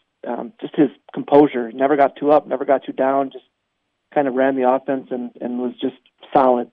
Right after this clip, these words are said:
And, and, and that caught Oliver's eye. At that point, Bowman was just kind of a name on a sheet to Oliver, and, and that really got his eye, and, and, and, and that recruiting took off from there.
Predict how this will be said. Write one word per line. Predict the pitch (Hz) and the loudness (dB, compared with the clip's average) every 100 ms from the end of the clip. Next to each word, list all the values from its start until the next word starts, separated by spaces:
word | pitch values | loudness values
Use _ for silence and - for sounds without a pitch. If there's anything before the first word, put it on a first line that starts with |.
| - | -8
And, | 123 123 | -6 -4
and, | 131 123 - | -4 -6 -6
and | 123 120 - | -8 -8 0
that | 139 - | 0 2
caught | 139 131 | 2 4
Oliver's | 135 127 123 131 | 4 2 0 -2
eye. | 131 | -2
At | 127 | 2
that | 160 - | 0 2
point, | 160 131 | -2 0
Bowman | 139 143 139 | 2 2 0
was | 127 | -4
just | - | -4
kind | 143 123 | -4 -2
of | |
a | 120 | -4
name | 127 135 | -4 -4
on | 120 | -6
a | - - | -10 -8
sheet | 143 - | -8 -6
to | 131 | -6
Oliver, | 127 127 127 127 | -2 -2 -4 -6
and, | 123 _ _ _ _ _ - | -8 _ _ _ _ _ -4
and | 139 | 0
that | 131 | 2
really | 135 | 2
got | 131 131 | 2 0
his | 131 | 0
eye, | 131 131 131 | 2 2 0
and, | 127 123 | -2 -8
and, | - 123 120 - _ _ | -8 -8 -8 -14 _ _
and, | 135 120 110 - | -14 -14 -12 -8
and | 123 - | -8 -2
that | 123 - | 2 2
recruiting | - 147 131 110 | 2 4 4 4
took | 131 123 | 2 4
off | 127 | 2
from | - 123 | 0 0
there. | 123 | 0